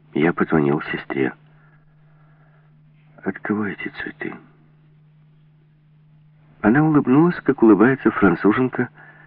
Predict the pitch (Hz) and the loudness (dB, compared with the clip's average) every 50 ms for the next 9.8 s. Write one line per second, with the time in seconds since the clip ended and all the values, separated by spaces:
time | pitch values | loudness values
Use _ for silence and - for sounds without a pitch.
0 | _ _ - - - _ - 95 85 90 87 78 82 78 76 62 69 80 95 107 | _ _ -20 -20 -20 _ 0 0 2 4 2 2 2 2 2 2 2 0 0 -2
1 | 110 101 87 71 - 67 71 67 69 76 76 76 76 76 71 - - - - 65 | -2 -2 -2 -2 -2 -2 -2 -2 -2 -4 -8 -8 -8 -10 -10 -12 -14 -10 -6 -6
2 | 60 55 53 57 57 - - _ _ _ _ _ _ _ _ _ _ _ _ _ | -4 -4 -6 -8 -12 -12 -16 _ _ _ _ _ _ _ _ _ _ _ _ _
3 | _ _ _ _ _ _ _ _ _ _ _ _ _ _ _ _ _ _ _ _ | _ _ _ _ _ _ _ _ _ _ _ _ _ _ _ _ _ _ _ _
4 | _ _ _ _ _ _ _ - - - - 131 117 107 98 92 85 76 80 78 | _ _ _ _ _ _ _ -18 -16 -8 -6 -6 -4 -2 -2 -2 0 0 -2 -4
5 | - - 80 - 87 78 78 78 78 - - 78 73 76 76 78 - - - - | -6 -6 -8 -4 -4 -4 -2 -2 -4 -4 -6 -4 -2 -2 -4 -4 -8 -12 -14 -12
6 | - - 73 69 - - 76 73 - - _ - - - - _ _ _ _ _ | -10 -8 -8 -8 -8 -10 -14 -16 -16 -20 _ -18 -18 -18 -18 _ _ _ _ _
7 | _ _ _ _ _ _ _ _ _ _ _ _ _ _ _ _ _ _ _ _ | _ _ _ _ _ _ _ _ _ _ _ _ _ _ _ _ _ _ _ _
8 | - - 110 95 95 98 92 87 - - - 92 87 82 - 82 78 76 73 - | -6 -2 -2 -2 0 -2 -4 -6 -8 -6 -4 -4 -4 -4 0 0 0 0 0 -4
9 | 90 107 117 127 - - - - - 90 - - - 214 - - | -8 -8 -8 -12 -14 -14 -12 -8 -8 -8 -6 -6 -6 -6 -6 -10